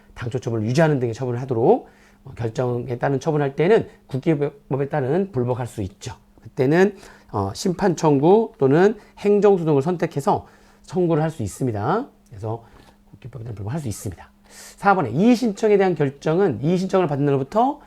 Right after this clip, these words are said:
육십 일 아니죠. 이거 육십 일이 아니라 삼십 일 내에 하는 게 원칙이죠. 다만 이의 신청인의 항변이 있다면, 음, 육십 일 이내에 할 수도 있죠. 하여야 한다.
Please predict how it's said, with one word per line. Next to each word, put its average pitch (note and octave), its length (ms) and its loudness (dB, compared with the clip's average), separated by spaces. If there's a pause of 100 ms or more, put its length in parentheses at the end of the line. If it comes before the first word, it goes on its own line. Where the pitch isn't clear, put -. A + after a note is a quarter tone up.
(280)
육십 F#3+ 300 2
일 F3+ 80 6
아니죠. B2 640 -6
이거 G2+ 100 -12
육십 G#2+ 240 -10
일이 G#2+ 80 -4
아니라 A2+ 420 -4 (240)
삼십 G#3 420 -6
일 G3 140 0
내에 E3 80 0
하는 C3+ 160 0
게 B2 80 -2
원칙이죠. F#2+ 480 -12 (880)
다만 D3 420 2 (320)
이의 F3 220 6
신청인의 E3+ 800 2
항변이 C4+ 480 2
있다면, F3 500 2
음, A#2+ 200 2
육십 C3 300 -2
일 B2 140 2
이내에 A2 220 -2
할 C3+ 160 -6
수도 - 220 -12
있죠. - 300 -10
하여야 D3+ 260 -4
한다. D3+ 420 -2